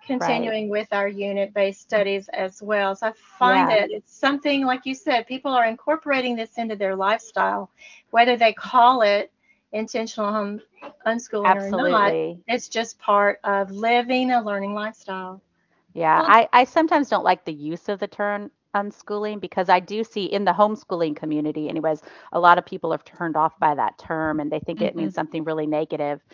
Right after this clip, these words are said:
Speaker 1: And it's, you know, so all these other terms that kind of explain it more, what you're doing are helpful, I think.
Speaker 3: I agree. So you started off traditional. How did you get
Speaker 1: <laughs> Yes.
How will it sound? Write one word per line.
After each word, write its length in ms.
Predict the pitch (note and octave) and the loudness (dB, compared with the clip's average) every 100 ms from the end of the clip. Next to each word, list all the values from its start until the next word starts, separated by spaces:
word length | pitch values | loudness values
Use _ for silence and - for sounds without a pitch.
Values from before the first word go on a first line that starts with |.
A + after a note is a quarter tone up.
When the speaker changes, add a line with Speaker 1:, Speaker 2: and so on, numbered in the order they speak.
| - - - | -20 -20 -10
Speaker 1:
And 120 | - F#3+ | -2 0
it's, 440 | F#3+ G3 - - - | 0 -4 -14 -16 -10
you 240 | E3+ F#3 | -8 -4
know, 260 | E3 D3 D3 | 0 0 0
so 260 | D#3 F#3+ F3 | 0 2 8
all 180 | G3+ A3+ | 10 10
these 160 | A3+ - | 6 4
other 200 | G3 F#3 | 2 2
terms 260 | - F3+ | -4 -6
that 100 | E3+ - | -4 -4
kind 180 | F3 | -2
of 60 | E3 | -2
explain 540 | D3+ - - E3+ D#3+ D#3 | -6 -12 -8 -4 0 -2
it 120 | - | -2
more, 200 | D3+ D3+ | -2 -2
what 200 | C#3+ D3+ | -4 -6
you're 80 | D3 | -8
doing 360 | D3 D3+ D3+ | -6 -6 -6
are 100 | C#3 | -6
helpful, 380 | - C#3+ - D3 | -4 -6 -6 -6
I 120 | D3 | -6
think. 320 | D3 D#3 D3+ - - | -6 -8 -8 -12 -8
Speaker 3:
I 140 | B3 C4+ | -4 -2
agree. 480 | A3 G3 B3+ B3+ A#3+ | -4 -2 -2 -2 -4
So 280 | F#3 F4+ F4 | -6 -4 -2
you 320 | D#4 D4+ E4 | 0 0 -2
started 500 | - - C4+ C4+ D#4+ | -4 0 2 2 4
off 260 | C#4 D4+ | 4 4
traditional. 920 | - - F#4 - A3+ - G#3 G3 G#3 A3+ | -2 -12 -8 -4 -4 -4 -4 -2 -4 -6
How 260 | - A#3+ | -2 0
did 220 | B3 C4 E3+ | 0 -2 -2
you 80 | B3+ | -2
get 240 | A#3 G#3 D3+ | 0 2 0
Speaker 1:
<laughs> 0 | |
Yes. 280 | - - | -4 -12